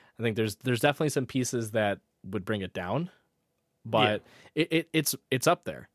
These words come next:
Speaker 1: And it's also something that is not at all advertised anywhere. Like, I, I, my wife had to scour the depths of the internet to find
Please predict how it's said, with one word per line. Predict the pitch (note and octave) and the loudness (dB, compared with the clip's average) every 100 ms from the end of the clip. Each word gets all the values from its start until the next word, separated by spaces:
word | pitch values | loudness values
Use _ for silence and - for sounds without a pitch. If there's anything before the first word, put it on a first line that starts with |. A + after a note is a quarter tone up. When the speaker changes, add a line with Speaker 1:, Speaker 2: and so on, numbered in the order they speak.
| _ - - | _ -20 -4
Speaker 1:
And | - D3 | 2 4
it's | C3+ | 4
also | D3+ F#3+ - B2 G2+ C#3 - - | 4 4 4 2 2 -2 -4 -2
something | D3 C3+ C3 | 0 0 2
that | A#2 | 2
is | G#2+ G2+ - _ _ _ _ _ _ _ | 2 -2 -10 _ _ _ _ _ _ _
not | A2+ B2+ C3 C3+ A#2 | 0 2 4 4 0
at | F#2+ | 2
all | D#3 C3 F2 G2 - _ _ _ _ | 2 2 0 -10 -14 _ _ _ _
advertised | G#2+ G#2+ G#2 G2 G2+ G2 G2+ | 0 0 -2 -4 -4 -2 0
anywhere. | A#2+ G#2 F2 E2 G#2+ - _ _ _ _ _ _ - | 0 0 -6 -10 -12 -12 _ _ _ _ _ _ -10
Like, | A2+ A2 - | -4 -4 -2
I, | B2+ B2 A2+ - - - | -4 -4 -8 -18 -20 -6
I, | C3 C#3+ | -2 0
my | C#3+ E3+ | 2 2
wife | D3+ D#3+ D3 | 2 0 0
had | C#3+ B2 | -2 -2
to | - A2+ | -4 -4
scour | - - - A2+ C3+ C#3 G#2+ G2+ - _ _ _ _ _ _ _ | -2 -2 -2 -2 -2 -2 -2 -6 -14 _ _ _ _ _ _ _
the | A#2+ A#2 G2+ | -6 -2 -2
depths | G2 C3+ C3+ - | 0 0 0 -4
of | A#2 | -4
the | A#2 | -4
internet | A#2 A#2 G#2 G2 | -4 -4 -6 -8
to | G#2+ | -12
find | - A#2+ A#2 A#2+ A2+ G2+ | -6 -4 -2 -2 -4 -10